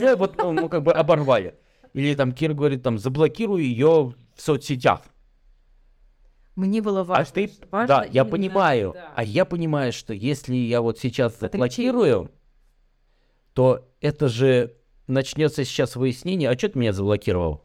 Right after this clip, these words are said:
Speaker 1: И грешным делом, абсолютно признаю, вот абсолютно, я боялся, что это начнет
Speaker 2: Разборки.
Speaker 1: разборки, которые перейдут все равно, она-то все равно попытается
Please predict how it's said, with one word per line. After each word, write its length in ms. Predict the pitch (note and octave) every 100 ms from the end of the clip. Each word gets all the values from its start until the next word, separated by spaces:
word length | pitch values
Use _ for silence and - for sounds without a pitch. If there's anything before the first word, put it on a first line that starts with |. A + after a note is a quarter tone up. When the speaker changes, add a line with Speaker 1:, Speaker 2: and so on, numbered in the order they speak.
| _ _ _ _ _ _ _ _
Speaker 1:
И 320 | C3 B2+ A#2 _ _ _
грешным 640 | C3 G#2+ C3+ F#3 - C#3 A#2
делом, 360 | A2+ G2 E2+ F2+
абсолютно 520 | - C3+ E3 C3 A#2
признаю, 580 | - F#2+ F#2+ F#2+ E2+ D2
вот 340 | C2 F2+ -
абсолютно, 380 | - - A#2 F#2+
я 240 | E2+ G#2 B2+
боялся, 640 | A#2+ A2+ C#3+ D#3 D3+ A#2
что 200 | - A2+
это 320 | A#2 B2 A#2+
начнет 800 | A2+ A2 - - B2 B2+ B2+ - _ -
Speaker 2:
Разборки. 580 | F3 - D#3+ - C#3+ -
Speaker 1:
разборки, 800 | B2+ C3+ A2+ - D#3 A3+ - D3+
которые 440 | C#3 B2+ D3+ D#3
перейдут 640 | D3+ E3+ D3+ D3 E3+ -
все 160 | - D3+
равно, 400 | C#3+ D3+ D#3+ - - -
она-то 360 | C#3 E3+ D#3+ C3
все 180 | -
равно 160 | C3 F3+
попытается 960 | E3 - C3 D3+ C#3 B2+ - C3 B2